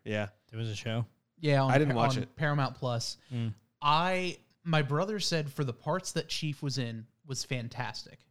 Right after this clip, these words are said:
Speaker 1: Yeah.
Speaker 3: The issue with the show is Chief's, like, Chief is, like, naked, like, ninety percent of the show.
Speaker 2: <laughs>
Speaker 3: Like, not even, like,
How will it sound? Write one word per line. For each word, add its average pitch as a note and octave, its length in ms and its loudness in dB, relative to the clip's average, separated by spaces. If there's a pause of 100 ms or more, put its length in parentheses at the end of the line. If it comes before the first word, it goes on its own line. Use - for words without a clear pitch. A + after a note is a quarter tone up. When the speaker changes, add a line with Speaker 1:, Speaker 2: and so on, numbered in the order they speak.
(180)
Speaker 1:
Yeah. A2 220 -2 (500)
Speaker 3:
The C#3+ 180 -4
issue F#3 400 0
with E3+ 160 -2
the - 80 -4
show B2+ 380 0
is C3 160 -4
Chief's, C#3 580 -6 (420)
like, D#3 200 -2
Chief A#3+ 280 -2
is, D#3+ 260 2
like, C3+ 220 -2
naked, B2+ 460 0
like, C3+ 180 -6
ninety B2 440 0
percent B2+ 360 -2
of G#2+ 80 -8
the A2+ 40 -8
show. - 320 -10
Speaker 2:
<laughs> - 840 -10
Speaker 3:
Like, E3+ 220 4
not E3 240 6
even, D#3+ 260 4
like, B2+ 300 4